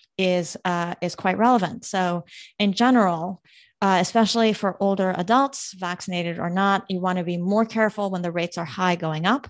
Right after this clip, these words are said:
like now. And then it's reasonable to relax precautions when the local rates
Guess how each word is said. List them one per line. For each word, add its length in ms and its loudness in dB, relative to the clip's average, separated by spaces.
like 180 -12
now. 220 0
And 100 2
then 80 4
it's 180 -2
reasonable 460 0
to 100 -12
relax 400 -4
precautions 720 -4
when 80 -4
the 80 -2
local 400 -2
rates 460 -4